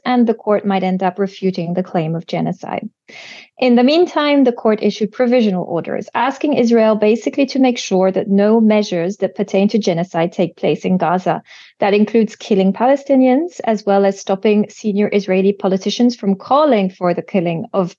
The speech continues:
Palestinian civ-, civilians. And this has happened in the past months. When I was in The Hague on Friday, there were several, um, government officials from South Africa who had come,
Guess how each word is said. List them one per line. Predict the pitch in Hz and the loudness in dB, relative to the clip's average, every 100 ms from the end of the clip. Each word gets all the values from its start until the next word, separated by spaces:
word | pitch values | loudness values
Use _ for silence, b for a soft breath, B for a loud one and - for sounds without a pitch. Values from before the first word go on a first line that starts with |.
| _ | _
Palestinian | 196 175 180 175 175 175 | -2 -2 -2 -6 -4 -4
civ-, | - 180 190 | -2 -2 -2
civilians. | - 196 190 214 277 320 B B B B - | -4 -2 2 2 2 -2 B B B B -2
And | 208 | 0
this | 214 233 | 2 0
has | - 240 214 | -2 -4 -2
happened | 185 185 175 | -6 -4 -4
in | 170 | -4
the | 175 | -6
past | - - - | -6 -10 -10
months. | - 226 - _ _ B B B B B | -12 -12 -16 _ _ B B B B B
When | 240 247 | -2 2
I | |
was | 302 285 | 2 4
in | 262 | 4
The | 220 | 4
Hague | 233 269 311 320 | 2 4 4 2
on | - 202 | 0 0
Friday, | - 226 220 220 214 254 269 | 0 2 2 2 2 2 2
there | 220 | 0
were | 202 | 0
several, | 202 214 233 262 233 226 214 | 0 -2 0 2 2 2 -2
um, | 185 180 175 | -4 -6 -8
government | - 208 247 247 | -2 0 2 2
officials | 226 269 294 294 - | 0 -4 -2 -4 0
from | 247 | 0
South | 240 247 247 | 2 0 0
Africa | 254 247 - 285 | -2 -4 -4 -2
who | 262 | 0
had | 214 196 | 0 -2
come, | - 220 269 | -4 -2 -2